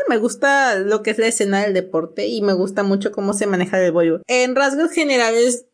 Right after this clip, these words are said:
la animación es muy buena, la verdad es que también la ambientación, o sea, puedes ver cuando están entrenando los primeros dos episodios, la verdad es que la manera en la que te absorbe el sonido,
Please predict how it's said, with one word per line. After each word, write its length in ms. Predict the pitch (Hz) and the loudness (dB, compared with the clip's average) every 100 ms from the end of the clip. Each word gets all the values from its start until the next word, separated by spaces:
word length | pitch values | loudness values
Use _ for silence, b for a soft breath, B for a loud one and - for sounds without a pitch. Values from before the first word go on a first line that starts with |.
| _ | _
la 480 | 214 214 220 214 214 | 2 2 4 2 2
animación 500 | 214 226 214 220 233 | 2 0 0 0 0
es 180 | 240 247 | 0 2
muy 300 | 233 240 240 | 2 2 2
buena, 640 | 208 220 226 220 220 220 | 0 2 2 0 0 0
la 120 | 220 | 2
verdad 400 | 208 208 208 208 | 2 2 2 2
es 140 | 220 - | 0 -4
que 320 | - 233 233 | -2 0 0
también 360 | 220 208 208 208 | 0 -2 0 0
la 80 | |
ambientación, 680 | 226 240 220 196 202 202 202 | 0 0 0 0 0 0 0
o 60 | 208 | 0
sea, 320 | 214 196 196 | 0 -2 -2
puedes 280 | 262 277 285 | 0 0 0
ver 200 | 254 240 | 0 0
cuando 260 | 254 269 240 | 0 0 0
están 300 | 233 220 233 | 0 -2 0
entrenando 680 | 247 233 220 208 208 208 | 0 0 0 0 2 2
los 200 | 208 208 | 4 2
primeros 440 | 208 208 202 202 208 | -2 -4 0 0 2
dos 200 | 202 196 | 0 0
episodios, 640 | 220 226 - 208 202 208 | -4 -6 0 2 2 2
la 120 | 196 | 2
verdad 260 | 175 185 190 | 4 4 2
es 120 | 202 | -2
que 400 | 196 220 214 - B B B - | -2 -2 -2 -12 B B B -4
la 220 | 208 233 | 2 2
manera 400 | 233 233 226 233 | 2 0 0 2
en 120 | 277 | 2
la 140 | 311 277 | 0 0
que 100 | 247 | -2
te 140 | 233 | -2
absorbe 440 | 208 - 226 220 233 | -4 -2 0 2 2
el 80 | |
sonido, 680 | 247 240 226 226 214 185 190 | 2 0 0 2 2 2 0